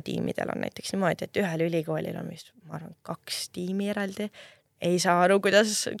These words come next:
kuidas see niimoodi <laughs> nagu toimub neil. Et meie väikses Eestis on üks tiim, need oleme meie.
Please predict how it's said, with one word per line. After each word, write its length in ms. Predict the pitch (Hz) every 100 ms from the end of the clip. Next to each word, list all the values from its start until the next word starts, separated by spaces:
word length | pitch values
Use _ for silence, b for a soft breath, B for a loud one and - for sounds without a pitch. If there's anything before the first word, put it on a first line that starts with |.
| -
kuidas 300 | 220 214 208
see 140 | 208
niimoodi 380 | 240 208 202 -
<laughs> 40 |
nagu 140 | 190 202
toimub 540 | - - 302 262 254
neil. 240 | 202 185 214 B B B B
Et 140 | 180 185
meie 440 | 214 196 185 175 - -
väikses 360 | - 185 - 185
Eestis 360 | 202 226 - -
on 80 | - -
üks 200 | 233 -
tiim, 280 | - 320 233 -
need 200 | 208 175
oleme 240 | 175 165 214
meie. 300 | 254 190